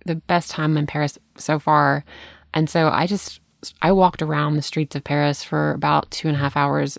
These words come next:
until about four or five in the morning by myself, listening to music, crying. I know that's so dramatic. It's so dramatic, right?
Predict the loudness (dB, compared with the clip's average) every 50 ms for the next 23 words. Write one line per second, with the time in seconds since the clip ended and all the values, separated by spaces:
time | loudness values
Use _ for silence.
0 | _ _ -6 -4 -4 -4 -4 -4 -6 -8 _ -14 -16 -6 -4 -4 -2 0 0 0
1 | 0 0 -2 -4 -10 -20 -12 -4 0 0 2 2 2 2 2 2 0 0 -2 -4
2 | 0 0 0 0 0 0 0 0 0 -2 -4 -6 -8 -10 -10 -12 -16 _ _ _
3 | _ _ _ _ _ _ _ _ _ _ _ _ _ _ _ _ _ _ _ -8
4 | _ -2 0 0 -2 -4 -6 -12 -14 -18 -20 -20 _ _ _ -20 -20 -16 -14 -14
5 | -14 -14 -14 -8 -6 -6 -4 -2 -2 -4 -4 -4 -6 -6 -8 -8 -10 -12 -14 _
6 | _ _ _ _ _ _ _ -20 -20 -20 _ _ -2 0 2 2 2 0 _ -12
7 | -14 _ _ _ _ _ _ _ _ _ _ _ _ _ _ _ _ _ _ 2
8 | 4 4 6 6 6 6 6 4 2 0 -4 2 6 8 10 10 10 8 6 4
9 | 4 4 2 2 -2 -6 -8 -16 -20 _ _ _ -4 -2 -2 -2 2 6 6 6
10 | 6 6 4 2 4 2 0 0 -2 -4 -2 -2 -2 0 0 -2 -4